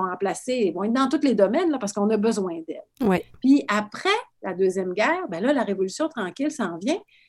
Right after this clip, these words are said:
Speaker 1: Puis, on parle beaucoup du fait que ça a changé notre système, euh, d'école, ça a changé, euh, la place de la religion, mais ça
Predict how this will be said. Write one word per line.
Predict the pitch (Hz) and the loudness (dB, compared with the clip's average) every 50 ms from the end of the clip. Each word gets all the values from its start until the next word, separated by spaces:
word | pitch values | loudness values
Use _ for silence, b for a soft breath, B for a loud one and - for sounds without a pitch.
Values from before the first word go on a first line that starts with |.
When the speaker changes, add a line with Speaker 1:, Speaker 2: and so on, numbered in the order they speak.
| b b _ | b b _
Speaker 1:
Puis, | - 285 311 302 - - | 8 8 8 8 6 2
on | - 185 190 | -2 -2 -2
parle | 170 - 233 240 233 196 | 0 2 2 4 4 2
beaucoup | 202 202 - 302 285 | 0 2 4 4 4
du | 220 202 | 4 0
fait | - - 247 254 - | 0 -2 -2 -2 0
que | - 185 | -4 -4
ça | - 220 190 175 | 0 0 0 0
a | |
changé | 165 - 233 208 185 175 175 185 247 240 | 0 -2 -2 -2 -2 -2 -4 -4 -4 -4
notre | 208 170 - | -4 -6 -6
système, | - - - 160 - - - _ 233 226 220 233 220 202 | -8 -10 -12 -12 -12 -14 -4 _ 2 2 2 2 2 2
euh, | 170 165 165 | 0 0 2
d'école, | 165 190 175 - - - 240 240 247 247 247 226 | 2 0 0 0 -2 -2 0 2 2 2 0 0
ça | 208 214 180 208 | -2 -4 -6 -6
a | |
changé, | 233 - - 214 185 180 175 - 233 233 233 220 | -8 -8 -6 -6 -6 -4 -4 -2 0 0 2 2
euh, | 196 170 B B B B B | 0 0 B B B B B
la | - 170 160 | -6 -6 -2
place | - 220 220 214 208 | 2 2 2 2 2
de | 202 | -2
la | 196 180 | -4 -4
religion, | 165 175 165 160 160 147 240 294 320 | -4 -6 -6 -6 -4 0 0 2 4
mais | 302 214 202 | 2 2 0
ça | 202 - | -2 -6